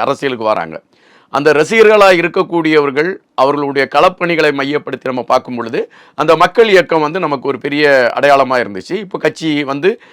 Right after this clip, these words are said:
இந்த கட்சியில வந்து அவங்களால அந்த ம-, அதாவது குறிப்பிட்ட அளவுக்கு வாக்காளர்களை திரட்ட முடியுமா, இது கேள்வி. நீங்க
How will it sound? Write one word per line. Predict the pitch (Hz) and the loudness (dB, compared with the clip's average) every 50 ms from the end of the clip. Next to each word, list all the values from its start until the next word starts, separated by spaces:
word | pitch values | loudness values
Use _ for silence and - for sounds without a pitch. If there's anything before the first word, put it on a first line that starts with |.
| _ _ - | _ _ -8
இந்த | - 147 151 - - | -2 -2 0 2 2
கட்சியில | 180 175 - 269 254 233 208 185 | 0 0 0 -2 0 2 4 4
வந்து | 175 185 190 220 233 - - 160 | 4 2 0 -2 -2 0 0 0
அவங்களால | 170 175 170 170 165 185 208 190 | 0 2 4 4 4 4 4 2
அந்த | 170 160 151 143 147 | 2 0 -2 0 0
ம-, | 147 143 143 139 - - | -2 0 -2 -2 -4 -2
அதாவது | 139 151 156 156 160 - - | 0 0 2 0 0 -4 -6
குறிப்பிட்ட | 214 254 196 - 226 185 - 196 175 | -8 -8 -4 -4 -4 -2 2 4 4
அளவுக்கு | 165 165 156 156 151 - 220 196 151 | 4 4 2 0 -4 -8 -4 0 2
வாக்காளர்களை | 143 147 - - 151 143 131 123 135 143 143 - | 2 2 2 -2 -2 -2 -2 -2 -4 -6 -6 -4
திரட்ட | 135 123 117 - 120 110 101 | -4 -4 -4 -4 -6 -8 -8
முடியுமா, | 95 95 92 90 95 - - _ _ _ _ _ _ _ - | -10 -10 -10 -8 -8 -10 -10 _ _ _ _ _ _ _ -14
இது | 156 165 190 220 - - | -12 -8 -8 -8 -4 0
கேள்வி. | 147 135 117 87 85 - _ _ _ _ _ _ _ _ _ - | 0 0 -2 -4 -10 -16 _ _ _ _ _ _ _ _ _ -8
நீங்க | 156 175 175 170 | -4 0 2 4